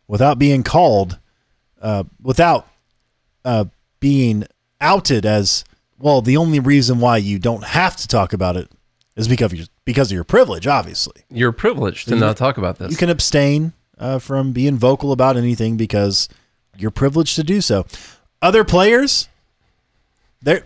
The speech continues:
Speaker 1: they're forced to say something. <laughs> And I'm just like, I don't understand how you can put two and two together. I don't,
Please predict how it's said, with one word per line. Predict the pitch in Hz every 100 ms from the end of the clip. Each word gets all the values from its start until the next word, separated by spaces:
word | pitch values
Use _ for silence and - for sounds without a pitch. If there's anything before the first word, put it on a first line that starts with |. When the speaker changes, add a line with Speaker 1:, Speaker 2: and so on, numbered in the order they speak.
| _
Speaker 1:
they're | 117 180 226
forced | - 196 269 - - - -
to | 147
say | - 185 214
something. | 135 107 98 - _
<laughs> | _ _ _ _ _ _ _ _
And | 143 190
I'm | 170 147
just | 190 175
like, | 185 185 165
I | 165
don't | 175 202 208 - - _ _ _ _ -
understand | 170 185 175 - 165 165
how | 151
you | 160 165
can | 156
put | 139 160 - _ _ _ _ _
two | - 156
and | 156
two | 151
together. | 147 139 185 113
I | 98 135
don't, | 151 139